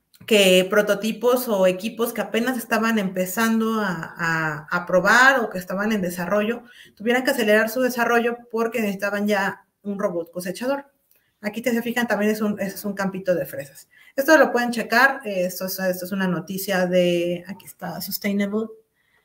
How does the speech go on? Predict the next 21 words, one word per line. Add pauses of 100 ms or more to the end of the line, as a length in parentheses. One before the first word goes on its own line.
punto
es,
y,
este, (120)
esto
fue
una
situación
que
pasó
hace (380)
menos
de
dos
años. (420)
Entonces, (260)
también
este
tipo
de
crisis